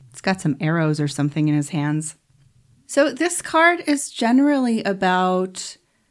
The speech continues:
unexpected changes, things outside of our control, things very much related to fortune and fate and all of that,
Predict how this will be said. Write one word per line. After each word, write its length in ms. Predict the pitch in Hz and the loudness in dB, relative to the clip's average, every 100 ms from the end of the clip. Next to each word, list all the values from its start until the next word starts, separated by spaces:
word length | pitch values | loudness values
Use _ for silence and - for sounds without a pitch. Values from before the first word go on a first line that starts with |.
| _ _ | _ _
unexpected 840 | 208 262 320 - - 240 247 254 214 | 4 4 4 -2 -4 -4 -2 -6 -6
changes, 920 | - 233 226 254 247 208 190 190 - - _ _ | -4 -2 2 2 2 2 2 0 -4 -14 _ _
things 440 | 294 233 262 277 - | 2 6 6 6 4
outside 480 | 220 226 - 208 202 | 0 0 0 2 2
of 140 | 196 | 2
our 160 | 180 185 | 2 2
control, 920 | 190 196 - 233 214 175 165 185 185 _ _ _ | -2 -4 -2 2 4 4 4 0 -4 _ _ _
things 300 | - 208 214 | -4 0 0
very 240 | - 220 202 | -2 0 0
much 340 | 202 202 - | 0 -2 -4
related 480 | 202 190 190 190 185 | -2 0 2 0 -2
to 220 | - 190 | 0 0
fortune 640 | 185 - 190 190 190 185 185 | 0 0 0 0 -2 -2 -2
and 200 | 180 185 | -2 -4
fate 420 | - 190 190 - | -2 -2 -2 -6
and 160 | - 180 | -4 -2
all 220 | 180 185 | -2 -2
of 160 | 180 - | -4 0
that, 560 | 175 185 208 - - | 4 4 2 -4 -8